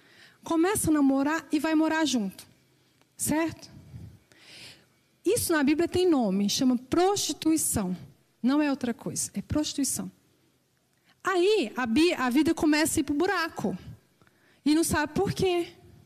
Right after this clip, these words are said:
E não confessa. Aí fala assim, "Ah, não, já sei, eu vou casar, porque aí eu fico certo, né? Diante da lei dos nomes, tá tudo certo." Não.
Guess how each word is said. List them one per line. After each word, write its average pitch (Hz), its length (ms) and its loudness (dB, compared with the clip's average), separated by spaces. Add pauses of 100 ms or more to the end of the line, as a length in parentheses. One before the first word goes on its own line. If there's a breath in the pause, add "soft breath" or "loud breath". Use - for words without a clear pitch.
(1300)
E 302 100 2
não 330 180 2
confessa. 359 760 -2
Aí 285 200 2
fala 359 220 0
assim, 311 180 0
"Ah, 370 160 2
não, 330 240 4
já 311 140 0
sei, 220 260 0
eu 214 60 0
vou 277 120 0
casar, 247 680 -2
porque - 240 -4
aí 240 80 0
eu 233 80 2
fico - 240 -6
certo, - 560 -4 (100)
né? 269 280 0 (260 loud breath)
Diante 208 260 0
da 202 120 -6
lei 196 160 0
dos 202 200 -4
nomes, 285 380 2
tá 262 120 -4
tudo 285 120 -4
certo." - 340 -4 (280 loud breath)
Não. 233 300 0